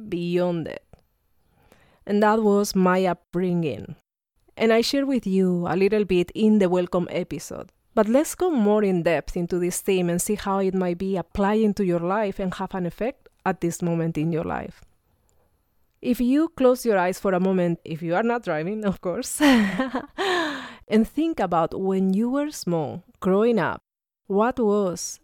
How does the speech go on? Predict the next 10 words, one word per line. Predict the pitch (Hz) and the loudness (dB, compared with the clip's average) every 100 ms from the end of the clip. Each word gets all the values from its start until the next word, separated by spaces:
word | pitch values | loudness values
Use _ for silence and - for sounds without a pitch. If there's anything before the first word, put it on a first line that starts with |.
| - | -6
your | 226 202 190 | 2 4 4
idea | 180 180 220 262 190 | 0 -4 -6 -4 -2
about | 165 165 156 - | -2 -2 -2 -6
sexuality? | - 175 - - 190 175 170 - - 202 - _ _ _ _ - | -8 -8 -6 -6 -4 -4 -6 -10 -14 -18 -20 _ _ _ _ -8
What | 196 190 190 | 0 2 2
is | 156 214 202 180 | -2 -2 -2 -4
that | 185 175 175 | -4 -2 -2
your | 180 165 | -2 -2
parents, | - 254 269 262 254 247 254 - | 0 2 4 2 2 0 -4 -4
your | 202 175 165 165 170 | -4 -2 -2 -4 -6